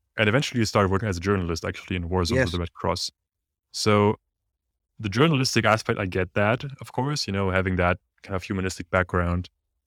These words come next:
Speaker 1: But where did the interest for economics come from?
Speaker 2: Yeah, it came very quickly, you know,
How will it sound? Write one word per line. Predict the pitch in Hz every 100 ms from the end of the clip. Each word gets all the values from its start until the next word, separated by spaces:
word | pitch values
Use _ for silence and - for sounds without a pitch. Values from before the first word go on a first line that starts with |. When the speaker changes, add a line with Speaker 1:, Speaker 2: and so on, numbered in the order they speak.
| _ _ _
Speaker 1:
But | 104
where | 101 135
did | 139
the | 120
interest | 117 - -
for | -
economics | 101 92 101 90 -
come | - 92
from? | - 101 - _ _ _ _ _ _
Speaker 2:
Yeah, | 180
it | 196 131 -
came | 196 220
very | 135 147 165
quickly, | - 180 - 131
you | 107 101 123
know, | 110 104 98